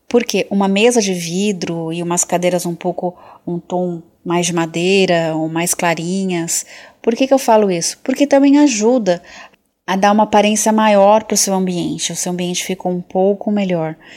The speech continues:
Vamos dizer que o seu campo de visão fica mais aberto. Como ele fica mais aberto, ele dá a sensação de amplitude no seu ambiente e não fica tão poluído.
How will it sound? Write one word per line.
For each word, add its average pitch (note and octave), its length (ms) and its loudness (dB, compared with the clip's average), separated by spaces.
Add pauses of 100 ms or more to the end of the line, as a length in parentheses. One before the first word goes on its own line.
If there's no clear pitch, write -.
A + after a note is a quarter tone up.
(300)
Vamos F#3+ 200 -2
dizer G3 200 0
que G#3 80 -8
o G3+ 40 -2
seu G#3 140 0
campo A#3+ 300 0
de G3+ 100 0
visão F#3 300 2
fica G3+ 220 -4
mais G3+ 180 2
aberto. F#3+ 540 0 (480)
Como C4+ 180 2
ele C#4 100 6
fica B3+ 240 2
mais F#3+ 220 2
aberto, F#3 540 0 (260)
ele F#3 160 -2
dá G3 140 4
a G#3 60 2
sensação G#3 420 -2
de G#3 100 -2
amplitude A3+ 560 -2
no G#3+ 100 0
seu G#3 160 -2
ambiente G3 420 -2
e - 20 -2
não A3 80 -2
fica G#3+ 240 -2
tão G#3+ 180 0
poluído. G3 580 -2